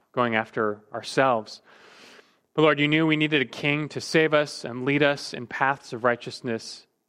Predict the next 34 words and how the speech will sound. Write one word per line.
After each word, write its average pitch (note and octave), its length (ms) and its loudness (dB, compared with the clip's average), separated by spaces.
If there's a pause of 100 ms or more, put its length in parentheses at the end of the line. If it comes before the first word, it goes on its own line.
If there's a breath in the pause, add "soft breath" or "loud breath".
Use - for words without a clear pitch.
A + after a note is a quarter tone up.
(420)
We C#3+ 40 -14
thank F#3+ 180 4
you G3 40 -2
for F#3+ 100 -4
sending A#3 300 2
a D3+ 60 2
man D3+ 240 2
like D#3 180 2
David D3+ 300 2
to C#3+ 100 -4
lead D3 240 -2
your C3 80 -2
people, D3+ 440 -2
but A2 300 -2 (320 soft breath)
we C3+ 60 -10
thank C#3 240 0
you B2+ 220 -2 (280)
for B2+ 120 -12
sending A#2+ 360 -4
a, A2+ 120 -2
a A#2 80 -6
greater A#2+ 500 0 (200)
Son A#2 180 -4
of G2+ 120 -10
David, G#2 320 -4 (180)
a - 40 -20
perfect - 640 -4 (100)
king G#2+ 320 -8
who, G#2+ 400 -8
who B2+ 120 -10
died C#3 380 4
in E3+ 80 0
our C3 120 2
place, - 540 -4